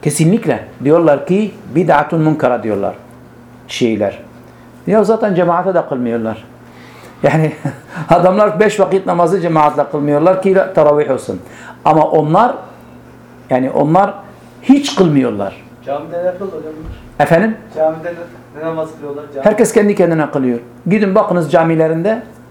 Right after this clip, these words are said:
Speaker 1: Siz Irak'a gitmediniz mi? Ben Irak'a da gittim. Bahreyn'e de gittim. Tamam mı? Lübnan'a da gittim. Yani bu, burada çok Şiiler var. Tabii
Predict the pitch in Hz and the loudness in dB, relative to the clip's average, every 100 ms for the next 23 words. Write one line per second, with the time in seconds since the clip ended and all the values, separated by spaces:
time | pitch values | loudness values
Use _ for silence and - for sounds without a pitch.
0 | - - - - - - - 165 160 190 | -20 -20 -20 -20 -20 -20 -8 -4 2 2
1 | 190 185 226 220 160 143 120 113 107 - | 2 0 0 0 2 0 0 -4 -6 -10
2 | - - - - - - - - - - | -20 -20 -20 -20 -20 -20 -20 -20 -20 -20
3 | - - - 156 160 190 - 202 190 190 | -20 -20 -10 0 2 2 2 2 4 2
4 | 175 135 131 - 220 240 - - - - | 2 2 -2 -2 -2 -2 -12 -20 -20 -20
5 | - - - - - - - - 139 - | -20 -20 -20 -20 -20 -20 -20 -8 0 2
6 | 165 170 175 175 139 127 - 165 190 - | 4 2 2 0 0 -4 -6 -6 -6 -12
7 | - - 135 160 175 123 117 135 147 160 | -20 -10 0 2 2 0 0 0 2 2
8 | 160 151 120 120 - 180 147 139 139 180 | 2 0 -2 -6 -4 0 0 0 0 0
9 | 170 156 147 151 170 160 - 165 - 151 | 0 -2 -2 2 0 0 0 0 0 0
10 | 139 135 113 101 - - - - - - | 2 0 -2 -6 -10 -20 -20 -20 -20 -20
11 | - - - - - - 170 160 185 | -20 -20 -20 -20 -16 2 4 4 2